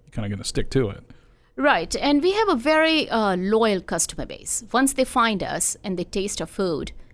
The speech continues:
Speaker 2: they stay with us. They, I have seen that in my downtown locations, and, uh, we are hoping that more and more people in Frisco come and try our food. And, uh, we, since it's easy to customize, it should work for everyone.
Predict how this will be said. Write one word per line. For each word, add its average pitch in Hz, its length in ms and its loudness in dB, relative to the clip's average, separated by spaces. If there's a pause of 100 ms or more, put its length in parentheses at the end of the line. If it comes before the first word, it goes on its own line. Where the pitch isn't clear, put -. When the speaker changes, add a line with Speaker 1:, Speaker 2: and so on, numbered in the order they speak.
(140)
Speaker 2:
they 185 100 -2
stay 151 240 0
with - 160 -10
us. - 380 -6 (460)
They, 175 600 -2
I 196 200 -2
have 196 140 0
seen 214 340 2
that 180 220 0
in 175 120 -2
my 170 120 -2
downtown 180 460 2
locations, 196 640 -2
and, 175 400 -6
uh, 160 180 -6
we 175 100 -6
are 165 40 -8
hoping 196 460 -2
that 170 240 -4
more 190 180 -2
and 190 120 -2
more 185 160 -2
people 185 320 -6
in 170 100 0
Frisco - 580 -4 (420)
come 190 120 -4
and 156 120 -2
try 185 300 0
our 160 80 0
food. - 480 -2 (440)
And, 180 640 -2
uh, 165 580 -2 (400)
we, 190 200 0
since 220 360 0
it's - 520 0 (500)
easy 240 240 2
to 190 100 -2
customize, 170 760 0
it - 100 -10
should 180 220 -2
work 185 220 2
for 160 180 0
everyone. - 440 -10